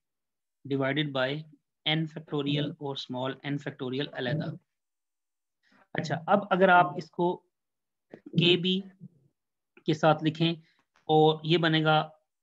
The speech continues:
ब्रैकेट में बाहर लगा देता हूँ, n plus n factorial minus natural log of capital N वाला, फिर minus natural log of small n वाला factorial, ये ऐसे आ जाएगा।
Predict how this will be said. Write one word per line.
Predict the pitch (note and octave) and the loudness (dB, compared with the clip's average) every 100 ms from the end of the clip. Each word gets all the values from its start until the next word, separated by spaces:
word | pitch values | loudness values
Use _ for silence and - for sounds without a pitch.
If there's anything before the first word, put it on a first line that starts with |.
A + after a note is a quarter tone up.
| - | -12
ब्रैकेट | D3 D3 D#3+ | -4 -2 -2
में | D#3+ D3+ | -4 -2
बाहर | C3+ D3 | 0 0
लगा | F3 D#3+ D#3 | 0 0 0
देता | D#3 D#3 | 0 -4
हूँ, | D3+ D3+ D#3 - _ _ _ _ _ _ _ _ _ - | -4 -4 -6 -10 _ _ _ _ _ _ _ _ _ -2
n | E3+ | -2
plus | F3+ E3+ D3+ D3+ D3+ D#3 D#3+ | -2 -4 -4 -4 -4 -10 -10
n | E3 | -8
factorial | D#3+ D#3+ - D#3+ D#3+ E3 E3 - _ _ _ _ _ _ C3+ | -8 -10 -6 -4 -2 -4 -8 -14 _ _ _ _ _ _ -4
minus | C3+ C#3+ D#3+ D#3+ - - _ _ _ _ _ _ _ _ _ _ _ C#3+ | -2 0 0 -4 -12 -20 _ _ _ _ _ _ _ _ _ _ _ -6
natural | C#3 C#3 - E3 | 0 0 0 -2
log | D#3 D3 D3 | 2 2 0
of | D3 - _ _ _ _ _ - | -6 -8 _ _ _ _ _ -8
capital | C#3+ D3 E3 D#3 | -6 -2 2 2
N | D#3+ | 4
वाला, | D#3 D3+ | 2 2
फिर | D3 D#3 | -2 -4
minus | D3 C#3+ D#3 D#3 - | -4 -2 -2 -4 -4
natural | C3+ - D#3+ | -6 -4 -4
log | D3+ C#3+ C#3+ | 0 0 0
of | D3 D3+ _ _ _ _ _ _ _ - | -2 -6 _ _ _ _ _ _ _ -8
small | C#3+ D3 D#3 | -2 0 2
n | D#3+ | 2
वाला | D#3+ D#3 | 2 0
factorial, | D#3 D#3 D#3 D3 D3+ D3 - _ _ - - _ _ | -2 -6 -4 -2 -2 -4 -10 _ _ -20 -20 _ _
ये | D3 F3 | -2 0
ऐसे | D#3+ G3+ | 2 2
आ | D#3+ | 2
जाएगा। | D3+ D#3 D#3 | 2 0 -4